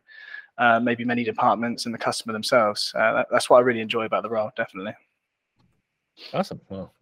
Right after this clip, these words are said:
Speaker 2: sounds like the right place for you then.
Speaker 1: Hopefully.
Speaker 2: Um,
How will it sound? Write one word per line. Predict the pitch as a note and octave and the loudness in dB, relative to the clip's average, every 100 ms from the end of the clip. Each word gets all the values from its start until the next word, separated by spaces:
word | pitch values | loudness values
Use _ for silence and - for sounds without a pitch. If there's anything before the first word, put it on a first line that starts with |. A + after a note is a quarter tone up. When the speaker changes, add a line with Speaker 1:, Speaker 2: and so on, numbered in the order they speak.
| _ | _
Speaker 2:
sounds | - G2 F2+ | -14 -10 -8
like | F2+ | -4
the | F#2+ | -2
right | F2 | -4
place | - - | -4 -10
for | - | -10
you | D2 | -12
then. | C#2+ - _ _ _ _ - | -12 -14 _ _ _ _ -2
Speaker 1:
Hopefully. | F#2 F2+ F#2+ | 2 4 2
Speaker 2:
Um, | F#2+ F#2+ | 0 -6